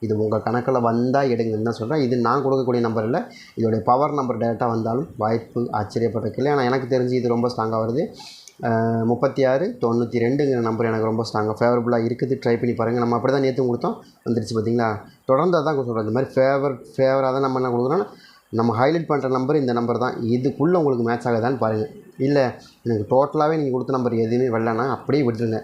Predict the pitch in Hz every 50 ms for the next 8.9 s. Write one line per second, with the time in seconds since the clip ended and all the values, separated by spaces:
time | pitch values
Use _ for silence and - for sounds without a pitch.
0 | - - - _ - 123 127 139 151 165 151 139 131 131 143 151 156 170 160 135
1 | 131 131 120 123 113 120 120 113 120 120 120 120 117 117 117 120 135 151 147 131
2 | 131 135 123 110 127 131 120 117 123 123 117 117 120 123 120 120 123 117 107 107
3 | 107 123 160 196 - - - - - - 123 127 131 131 131 131 120 - 135 123
4 | 139 143 139 123 110 113 123 120 117 120 117 113 113 120 120 127 123 131 123 117
5 | 127 120 - 131 123 120 117 123 107 - 123 123 117 120 113 110 104 107 104 -
6 | 175 190 240 - - - - _ - 117 120 131 123 135 - - 175 175 143 117
7 | 123 135 143 165 170 - 170 175 170 160 143 - 135 127 131 135 135 135 127 123
8 | 117 117 123 120 117 120 120 117 - - 131 117 127 117 107 117 135 180